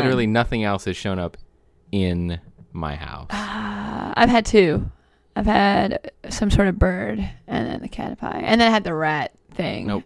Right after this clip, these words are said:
Speaker 1: nothing
Speaker 2: on my
Speaker 1: else.
Speaker 2: stairs.
Speaker 1: Nothing else in
Speaker 2: It
Speaker 1: my
Speaker 2: literally popped
Speaker 1: cat.
Speaker 2: up as I was about to walk upstairs. I was like, "Who?"
Speaker 1: Uh, nope, just all outside. I was, like, wandering around in the middle of the night last night after I
Speaker 2: <laughs>
Speaker 1: downloaded it. I was like, "Well, there's nothing inside. I'm gonna go outside for a minute."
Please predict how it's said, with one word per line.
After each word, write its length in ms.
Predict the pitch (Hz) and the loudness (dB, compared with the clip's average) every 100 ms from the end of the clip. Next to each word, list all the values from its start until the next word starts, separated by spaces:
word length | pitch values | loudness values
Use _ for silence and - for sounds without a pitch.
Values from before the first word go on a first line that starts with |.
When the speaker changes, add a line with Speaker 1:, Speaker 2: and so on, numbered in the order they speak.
| - | -6
Speaker 1:
nothing 220 | 196 202 | 0 2
Speaker 2:
on 40 | 190 | 2
my 40 | |
Speaker 1:
else. 80 | 175 | 2
Speaker 2:
stairs. 360 | - 180 156 - | 2 0 0 0
Speaker 1:
Nothing 200 | 113 101 | 0 -2
else 220 | 95 - | -4 4
in 80 | 247 | 4
Speaker 2:
It 20 | |
Speaker 1:
my 60 | 247 | 8
Speaker 2:
literally 220 | 311 285 | 8 6
popped 340 | - 262 - | 10 8 10
Speaker 1:
cat. 120 | 240 | 6
Speaker 2:
up 80 | 226 | 8
as 180 | 220 220 | 6 6
I 60 | 214 | 2
was 60 | |
about 180 | 190 214 | 2 -4
to 80 | - | 0
walk 180 | - - | -2 0
upstairs. 500 | 220 - 202 185 196 | -2 2 4 6 6
I 40 | |
was 60 | 202 | 4
like, 80 | 214 | 8
"Who?" 260 | 294 339 - _ _ _ _ 135 | 8 8 2 _ _ _ _ 4
Speaker 1:
Uh, 40 | 185 _ _ - - | 4 _ _ -18 -4
nope, 260 | 113 123 _ - | -4 -4 _ -12
just 180 | 117 | -6
all 180 | 85 113 - | -2 0 2
outside. 560 | 87 - 78 73 67 - | 0 -2 -6 -6 -10 -10
I 80 | 92 | -6
was, 140 | 101 101 | -6 -4
like, 180 | 90 92 | -6 -4
wandering 340 | 90 90 90 | -6 -4 -6
around 380 | 80 80 78 78 | -6 -6 -8 -10
in 120 | - 82 | -10 -6
the 40 | |
middle 160 | 82 78 | -4 -4
of 40 | |
the 60 | 76 | -6
night 200 | 78 73 | -8 -10
last 260 | 76 78 - | -10 -12 -14
night 300 | 78 76 - - | -14 -14 -8 0
after 260 | 262 240 | 4 4
I 40 | - | 0
Speaker 2:
<laughs> 100 | 80 | -4
Speaker 1:
downloaded 260 | 80 78 | -8 -10
it. 120 | 80 82 | -10 -12
I 20 | |
was 100 | 82 | -12
like, 140 | 76 | -10
"Well, 120 | 95 | 0
there's 160 | 113 120 | 2 6
nothing 320 | 135 165 165 | 6 6 2
inside. 580 | 185 - 147 135 151 170 | 0 2 2 4 0 -2
I'm 100 | 156 | -2
gonna 120 | 202 | -2
go 120 | 120 147 | 0 2
outside 460 | 208 - 277 254 | 0 0 -2 2
for 140 | 127 101 | 4 4
a 40 | |
minute." 300 | 101 87 | 2 -4